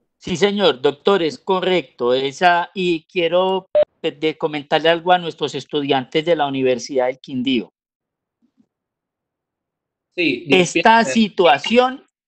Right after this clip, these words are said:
Speaker 1: no es una situación local que nos acoge solo a la Universidad del Quindío.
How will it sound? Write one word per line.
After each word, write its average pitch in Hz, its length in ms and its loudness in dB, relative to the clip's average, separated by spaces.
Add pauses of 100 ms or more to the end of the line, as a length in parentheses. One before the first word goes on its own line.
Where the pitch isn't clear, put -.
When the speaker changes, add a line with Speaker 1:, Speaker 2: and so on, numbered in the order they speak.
(140)
Speaker 1:
no 180 400 0
es 220 260 2
una 175 320 0
situación 143 840 -2
local 185 600 2
que 175 180 -8
nos 143 520 -16 (580)
acoge 165 600 0
solo 208 380 0
a 196 40 -2
la 180 140 -4
Universidad 147 640 -4
del 160 120 -10
Quindío. 135 560 -6